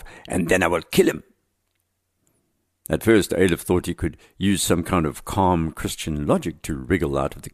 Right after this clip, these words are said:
killing business, but the Sixth Frontier War was now aflame, and he was the last missionary left in the field, and Hintsa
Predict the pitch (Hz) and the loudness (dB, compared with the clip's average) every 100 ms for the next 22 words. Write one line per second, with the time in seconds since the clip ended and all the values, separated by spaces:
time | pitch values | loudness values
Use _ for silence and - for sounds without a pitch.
0 | - 113 85 78 76 156 117 82 - - | -8 -4 -4 -4 -4 -4 -4 -6 -12 -20
1 | - - 127 131 - 180 - - 135 113 | -6 -2 0 2 2 2 0 2 4 6
2 | 120 107 131 147 95 90 98 104 90 - | 6 8 8 8 6 4 4 4 2 0
3 | 120 151 127 98 78 - - _ - 73 | 2 4 4 2 0 -6 -20 _ -6 -2
4 | 85 76 - 80 76 82 - - 87 - | 0 -2 0 2 4 2 -2 -2 -2 -2
5 | 76 73 67 92 87 - 80 67 - 147 | -2 -2 2 0 0 -4 -4 -4 0 2
6 | 101 - - - - 82 73 139 127 101 | 2 -2 -16 -14 -6 -2 4 4 4 4
7 | 69 67 | 2 0